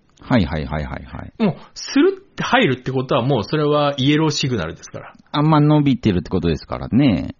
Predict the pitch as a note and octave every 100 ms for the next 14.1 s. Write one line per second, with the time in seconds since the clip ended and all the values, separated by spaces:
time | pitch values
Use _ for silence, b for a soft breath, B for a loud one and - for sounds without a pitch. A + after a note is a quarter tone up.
0 | - - D#3+ C3+ F#2+ D3+ C#3+ - - C4
1 | B3+ G#3+ A#3+ B3 A#3+ B3 F#3 F#3+ F3+ G#2+
2 | C3+ G#3 C4+ - D4+ C#3+ - A#2 - C#3+
3 | F2+ - - - F2+ F2 - - - -
4 | C3 A#2 F2 E2+ D2+ - D#2+ C2+ - -
5 | E3 C#3 F3+ - G#3 A3 F3 F#3+ D3+ A2
6 | F2 F2 - _ _ _ _ _ - D3
7 | D#3+ D3+ G#2+ F#2+ F2 D#2+ - _ - C3
8 | A#2 E2+ - _ _ - - B2+ F2+ -
9 | - - C3+ D3 - C#3+ D3+ F#3+ G3+ G3
10 | G3 F#3+ F3+ - D2+ E3 D2+ - _ _
11 | _ _ - F#3 F#3+ G#3+ G3+ G3+ F#3 -
12 | _ - - F#3 C#3+ F#2+ F2 _ - -
13 | A#2 A#2+ A2 B2+ A2 G2+ G2+ - E2 E2+
14 | -